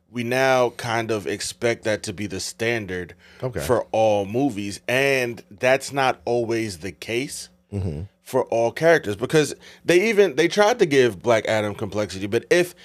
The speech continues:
Speaker 1: we're being honest, right, he's always just been the kind of, "I wanna do it my way,
Speaker 2: Mm-hmm.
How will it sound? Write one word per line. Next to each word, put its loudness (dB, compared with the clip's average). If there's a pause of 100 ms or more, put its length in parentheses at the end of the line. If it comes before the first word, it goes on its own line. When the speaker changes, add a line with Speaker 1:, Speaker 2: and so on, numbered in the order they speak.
(280)
Speaker 1:
we're 4
being 2 (160)
honest, -6
right, -4 (560)
he's -2
always 8
just -4
been 2
the 0
kind 0
of, 0 (1500)
"I 0
wanna 4
do 6
it 4
my 0
way, 4
Speaker 2:
Mm-hmm. -4